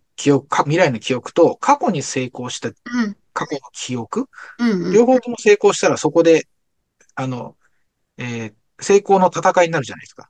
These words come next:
Speaker 2: そうですね。
Speaker 1: ね。
Speaker 2: うん。
Speaker 1: 過去の成功の方が、そんな質、質も低いし、大きさも小さいかもしれないけども、
Speaker 2: うん。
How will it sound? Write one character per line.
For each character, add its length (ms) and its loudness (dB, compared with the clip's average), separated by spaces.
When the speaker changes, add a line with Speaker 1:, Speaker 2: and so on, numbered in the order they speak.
Speaker 2:
そ 200 0
う 20 2
で 100 -2
す 120 -12
ね。 280 -4
Speaker 1:
ね。 140 -14
Speaker 2:
う 60 -6
ん。 60 -10
Speaker 1:
過 200 -6
去 100 2
の 80 0
成 200 2
功 220 -2
の 140 -4
方 240 -4
が、 400 2
そ 160 -4
ん 100 -8
な 80 -8
質、 300 -8
質 300 -6
も 140 2
低 300 0
い 80 2
し、 560 -2
大 180 6
き 100 -8
さ 120 -4
も 140 -6
小 140 -6
さ 100 2
い 60 2
か 100 -4
も 80 -8
し 100 -6
れ 60 -4
な 100 -4
い 60 -10
け 80 -10
ど 100 -12
も、 280 2
Speaker 2:
う 20 -10
ん。 40 -12